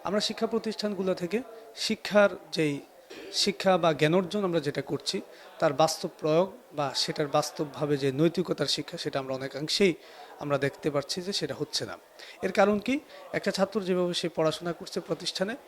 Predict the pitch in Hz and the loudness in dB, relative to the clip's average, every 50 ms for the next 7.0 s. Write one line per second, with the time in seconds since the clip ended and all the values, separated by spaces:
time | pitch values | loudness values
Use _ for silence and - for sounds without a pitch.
0 | - - - - - 170 170 160 151 175 156 185 180 - - 170 - 175 151 180 | -20 -20 -14 -8 -2 0 0 2 4 2 2 2 0 0 -2 0 0 0 0 0
1 | 165 - 196 196 196 180 185 165 147 151 131 143 147 - - - 131 113 - - | 0 0 0 0 2 2 2 4 4 6 4 4 2 2 0 0 0 -2 -4 -6
2 | - - - - - - 160 139 165 185 190 170 196 196 190 190 - 185 175 160 | -16 -20 -20 -10 -6 -2 4 6 6 6 8 8 8 6 6 6 2 -2 -2 0
3 | - 185 175 160 170 170 - - 165 156 - - 180 202 196 - 196 196 185 160 | 2 0 0 0 0 -2 0 0 0 0 0 2 2 2 2 0 0 -2 -2 0
4 | 151 - - - - 214 247 - - - - - - - 160 147 180 175 170 175 | 0 -2 0 0 -2 -2 -2 -4 -8 -16 -16 -6 -2 -2 2 4 4 6 8 8
5 | 170 156 165 175 - - 170 151 - - 147 143 156 151 143 - - 147 - 196 | 6 6 4 2 2 2 0 0 2 2 2 4 4 4 2 0 -2 -2 -2 -2
6 | 233 269 - - - - - - 175 151 - 185 165 156 175 160 160 147 139 123 | -2 -2 -4 -12 -18 -20 -8 -2 0 4 4 4 4 4 4 2 4 2 0 -2